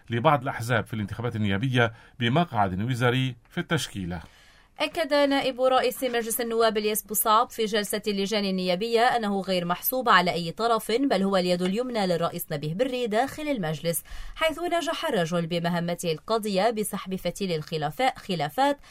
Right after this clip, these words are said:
Speaker 2: في انتخاب اللجان، حيث تمكن من تدوير الزوايا مع النواب التغييريين، وأقنعهم بضرورة المضي بالتزكية في اللجان الثانوية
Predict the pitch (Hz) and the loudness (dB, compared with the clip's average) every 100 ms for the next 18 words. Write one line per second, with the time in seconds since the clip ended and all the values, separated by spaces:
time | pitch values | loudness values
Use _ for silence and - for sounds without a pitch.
0 | - - 339 302 349 - 339 208 170 165 | -20 -12 -8 -4 -2 2 2 2 -2 -2
1 | 180 185 285 - 277 277 277 320 294 - | 2 2 2 -2 -4 -4 -2 0 0 0
2 | 185 170 170 175 170 165 165 170 180 160 | 0 0 0 -2 -4 -6 -4 -2 -2 -2
3 | 143 151 214 247 233 226 - - - 262 | -4 0 2 4 4 2 0 -16 0 6
4 | 269 277 269 277 311 226 202 - 165 165 | 6 6 4 4 4 2 -2 -2 -4 -2
5 | 170 170 196 262 285 233 - - 285 269 | -2 -2 -2 0 2 0 0 -2 2 4
6 | 208 180 175 170 175 202 170 180 160 170 | 4 0 -2 0 0 0 -2 -2 -4 -2
7 | 175 175 151 151 - 254 - 240 233 214 | -2 -4 -2 -4 -2 -2 -2 0 2 2
8 | - - - - 247 247 233 311 311 294 | 0 -14 -6 -2 0 -2 0 0 0 -2
9 | - 269 311 330 285 170 170 180 | -2 -2 0 0 -2 0 4 4